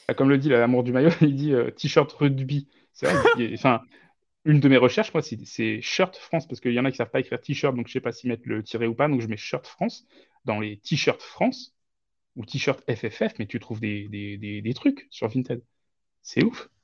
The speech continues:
Speaker 2: Ok.
Speaker 1: J'ai trouvé, j'ai trouvé il y a pas longtemps sur le site, euh, d'Emmaüs, Emmaüs en ligne, euh, un site, en fait, c'est une marketplace où t'as plein de, t'as plein de fripes, et j'ai trouvé un, un stock pro, euh, de, euh,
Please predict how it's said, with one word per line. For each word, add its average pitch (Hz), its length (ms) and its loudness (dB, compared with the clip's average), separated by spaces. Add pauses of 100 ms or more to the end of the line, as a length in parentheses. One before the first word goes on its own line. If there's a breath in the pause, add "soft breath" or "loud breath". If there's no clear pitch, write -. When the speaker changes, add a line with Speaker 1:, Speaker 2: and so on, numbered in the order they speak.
(960)
Speaker 2:
Ok. - 140 -20
Speaker 1:
J'ai 120 120 6
trouvé, 151 360 10
j'ai 135 140 8
trouvé 175 200 10
il - 20 12
y 127 40 12
a 107 40 10
pas 143 100 10
longtemps 151 280 6
sur 123 240 0
le 120 100 6
site, - 500 -6 (460 soft breath)
euh, 110 220 4
d'Emmaüs, 151 640 6 (300)
Emmaüs 127 420 2
en 113 180 0
ligne, 165 220 4
euh, 107 420 0
un 104 160 -4
site, - 260 -12
en 120 40 -10
fait, 147 160 2
c'est 123 80 4
une 117 80 4
marketplace 135 460 2
où 127 40 -6
t'as 107 140 -2
plein 143 200 -2
de, 117 280 -2 (320 soft breath)
t'as - 80 -8
plein 139 160 2
de 123 100 0
fripes, - 280 -4 (480 soft breath)
et 123 100 -4
j'ai 110 160 -6
trouvé 127 260 0
un, 143 180 2
un 113 140 -2
stock - 380 -4
pro, 165 420 2
euh, 110 140 0
de, 117 160 -4
euh, 107 640 -2